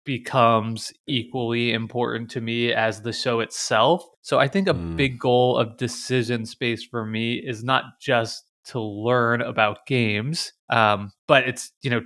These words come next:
Speaker 1: to discuss games and those learnings with a way broader community, uh, than just us.
Speaker 2: Mm, mm-hmm.
Speaker 1: So I think a <clears throat> goal I have with Decision Space is just to,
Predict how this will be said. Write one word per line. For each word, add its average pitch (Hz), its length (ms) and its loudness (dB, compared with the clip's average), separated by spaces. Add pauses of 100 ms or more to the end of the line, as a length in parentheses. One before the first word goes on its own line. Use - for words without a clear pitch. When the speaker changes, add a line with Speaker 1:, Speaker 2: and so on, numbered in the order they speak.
Speaker 1:
to 127 80 -8
discuss - 760 0
games 113 720 -2 (160)
and 117 180 2
those 110 220 2
learnings 107 600 -2 (180)
with 127 160 0
a 127 60 2
way 113 200 6
broader 107 500 4
community, 110 680 -2 (460)
uh, 107 260 4
than 107 200 -4
just 123 360 -2
us. 131 480 0 (300)
Speaker 2:
Mm, 98 400 0
mm-hmm. 95 340 -2
Speaker 1:
So 147 240 4
I 143 100 8
think 175 160 4
a 156 60 4
<clears throat> - 160 -4
goal 139 240 4
I 135 160 4
have 120 240 4
with 120 80 -2
Decision 117 260 -6
Space 120 240 -4
is 107 160 -10
just - 260 -10
to, 104 180 -4